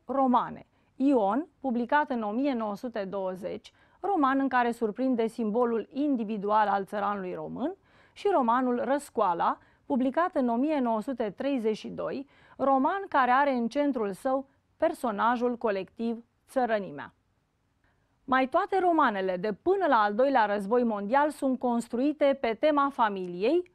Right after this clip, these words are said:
în diverse contexte, fie în mediul rural sau citadin. Astfel facem cunoștință cu familia țărănească în romanul Ion al lui Liviu Rebreanu și în Baltagul, scris de Mihail Sadoveanu.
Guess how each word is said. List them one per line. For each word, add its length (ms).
în 160
diverse 380
contexte, 720
fie 200
în 100
mediul 360
rural 400
sau 280
citadin. 640
Astfel 460
facem 360
cunoștință 600
cu 100
familia 480
țărănească 800
în 200
romanul 460
Ion 500
al 140
lui 120
Liviu 260
Rebreanu 580
și 180
în 120
Baltagul, 720
scris 340
de 100
Mihail 420
Sadoveanu. 680